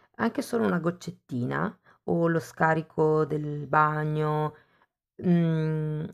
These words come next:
in Oriente, ok, siccome l'acqua è un qualche cosa che circola come il denaro,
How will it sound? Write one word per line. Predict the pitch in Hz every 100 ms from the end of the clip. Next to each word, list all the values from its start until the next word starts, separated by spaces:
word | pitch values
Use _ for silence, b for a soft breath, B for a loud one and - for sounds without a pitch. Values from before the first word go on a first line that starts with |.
| _ -
in | 185 175 180
Oriente, | 190 202 233 190 165 165 180 220 - _ _ _ _ _ _
ok, | - 170 180
siccome | - 185 180 175
l'acqua | 175 170 170 - 160 156
è |
un | 151
qualche | 160 160
cosa | 156 160 175
che | 175 175
circola | - 185 156 160 165 165 175
come | - 151 151 151 -
il | 156 139
denaro, | 156 156 143 147 160